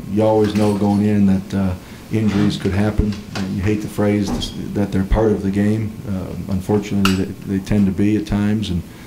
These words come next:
and, uh, you know, we, uh, a couple weeks ago we ordered him, uh, some,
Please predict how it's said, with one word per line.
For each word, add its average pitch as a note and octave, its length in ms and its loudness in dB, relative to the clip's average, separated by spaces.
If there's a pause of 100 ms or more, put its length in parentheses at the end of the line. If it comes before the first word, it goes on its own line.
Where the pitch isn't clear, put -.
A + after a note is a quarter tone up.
(340)
and, F#2+ 220 2
uh, E2 260 -2 (240)
you F2+ 80 -2
know, F2+ 120 0
we, F#2+ 280 2
uh, F2+ 220 -2
a - 640 -14
couple G2 220 2
weeks G2+ 180 2
ago G2+ 180 2
we G2 140 4
ordered G2 220 4
him, G2 240 4 (140)
uh, F#2 280 -6
some, G2 240 0